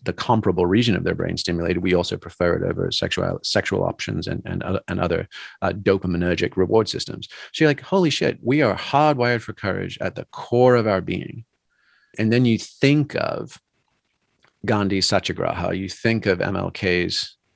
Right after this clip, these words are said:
adoption of that as soul force, that ability of what happens through history when humans have set aside our basic survival programming of seeking pleasure and avoiding pain.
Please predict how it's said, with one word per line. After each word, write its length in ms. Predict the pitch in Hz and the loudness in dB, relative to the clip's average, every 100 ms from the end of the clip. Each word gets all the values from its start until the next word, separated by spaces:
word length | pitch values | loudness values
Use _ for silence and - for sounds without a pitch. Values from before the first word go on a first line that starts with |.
| _ _ - | _ _ -6
adoption 540 | 87 90 90 - 92 | 2 2 2 0 -6
of 120 | 90 | -6
that 200 | 90 90 | -6 -6
as 240 | 87 82 - | -6 -6 -4
soul 460 | - - 110 104 | -2 2 4 2
force, 580 | - - 80 120 - - - - - - | -2 -10 -8 -8 -8 -10 -14 -20 -20 -4
that 140 | 107 | -2
ability 500 | 98 104 127 120 107 | 0 4 6 6 6
of 120 | 95 | 2
what 340 | 92 107 143 - | 0 2 2 0
happens 760 | - 131 120 - - - - - - | -4 0 0 -4 -12 -10 -12 -14 -4
through 200 | 117 104 | -2 0
history 580 | - 139 - - - _ _ _ - _ - | 0 -2 -4 -12 -20 _ _ _ -20 _ -4
when 360 | 101 117 123 | 2 4 4
humans 640 | 123 - 120 107 101 95 | 0 -2 0 2 0 -4
have 160 | 95 90 | -6 -4
set 280 | - 131 131 | -2 0 2
aside 760 | 120 - 117 117 - - - - _ _ _ | 0 0 2 0 -2 -6 -10 -14 _ _ _
our 220 | 95 95 92 | 0 0 0
basic 500 | 90 107 107 104 - | 0 0 2 -2 -4
survival 480 | 92 92 95 92 | 0 2 2 0
programming 640 | - 98 90 82 87 92 87 | 0 2 2 0 -6 -4 -4
of 100 | - | 0
seeking 340 | - 101 95 | 0 0 -2
pleasure 340 | 95 90 92 87 | 2 0 2 -2
and 100 | 87 | -2
avoiding 440 | 87 90 90 - | 0 2 0 -4
pain. 480 | - - 82 - | -8 -10 -10 -12